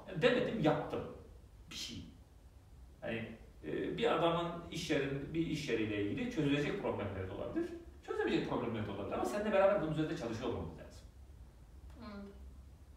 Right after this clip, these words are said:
Speaker 1: Çalışmayı reddediyorsan ondan sonra bana gelip son dakikada bir şey yapma. Ya mesela bir problem artık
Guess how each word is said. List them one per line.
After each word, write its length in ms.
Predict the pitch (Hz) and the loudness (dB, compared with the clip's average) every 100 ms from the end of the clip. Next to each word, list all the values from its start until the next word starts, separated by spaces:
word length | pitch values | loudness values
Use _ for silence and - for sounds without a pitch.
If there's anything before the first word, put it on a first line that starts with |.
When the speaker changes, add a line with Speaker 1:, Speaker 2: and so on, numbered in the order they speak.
| - | -2
Speaker 1:
Çalışmayı 380 | - - - - | 0 2 2 4
reddediyorsan 600 | - - - - - - - - - - | 4 4 0 0 0 0 -4 -10 -14 -8
ondan 220 | 254 240 208 | -4 -2 0
sonra 240 | 220 240 | 2 2
bana 140 | 208 | 2
gelip 280 | - - - - | 2 0 -2 -2
son 180 | 220 - | 0 0
dakikada 520 | - - - - 240 | 0 0 -2 -4 0
bir 160 | 226 | 2
şey 140 | - 240 | 4 2
yapma. 260 | 196 - - - - - | 2 0 -6 -10 -10 2
Ya 120 | 190 | 4
mesela 560 | 208 202 233 226 - - - | 4 6 6 4 0 -4 -2
bir 120 | 233 | 4
problem 300 | 240 240 240 | 8 8 8
artık 240 | 240 - | 4 2